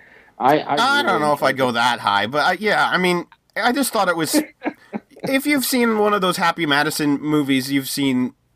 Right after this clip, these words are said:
Speaker 2: you know, you've seen this movie, basically, I guess is my point.
Speaker 1: Mm-hmm. I saw Spaceship Earth, look, because, uh,
Speaker 2: Oh, yeah.
Speaker 1: someone had seen,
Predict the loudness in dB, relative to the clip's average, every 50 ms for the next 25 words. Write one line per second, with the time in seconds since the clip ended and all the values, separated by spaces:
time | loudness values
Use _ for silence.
0 | _ _ -16 -8 -4 -2 0 0 0 0 -2 -6 _ _ _ -20 -20 -20 -20 -20
1 | -20 _ _ _ _ _ _ _ _ _ _ _ _ _ _ _ _ _ _ _
2 | _ _ _ _ -20 -10 -6 -4 -4 -2 -2 0 0 2 2 0 -2 -2 -2 -2
3 | -2 -2 -2 -6 -6 -4 -4 -4 -4 -4 -6 -4 -2 0 2 2 2 2 0 0
4 | -2 -2 -4 -2 -2 -2 -2 -2 -4 -4 -4 -4 -6 _ _ _ _ _ _ _
5 | _ _ _ _ _ _ _ _ _ _ -2 0 2 2 2 2 0 -4 _ _
6 | _ _ _ _ -20 -18 -18 -18 -20 -20 -20 -20 _ _ _ _ _ 0 2 2
7 | 2 2 0 0 0 0 2 2 0 -4 -4 -2 0 0 0 0 -2 -4 -6 -6
8 | -8 _ -20 -16 _ -2 2 2 4 4 4 2 0 0 -2 -4 -4 -2 -2 0
9 | -2 -2 -4 -6 -18 -20 -20 -20 -20 _ -6 -4 -2 0 0 0 -2 -4 -12 -18
10 | -20 -20 -20 _ _ -4 -2 0 2 2 2 2 0 0 0 0 2 2 2 2
11 | 2 2 2 0 -2 -4 -6 -8 -8 -8 -12 -20 -20 -16 -14 -14 -14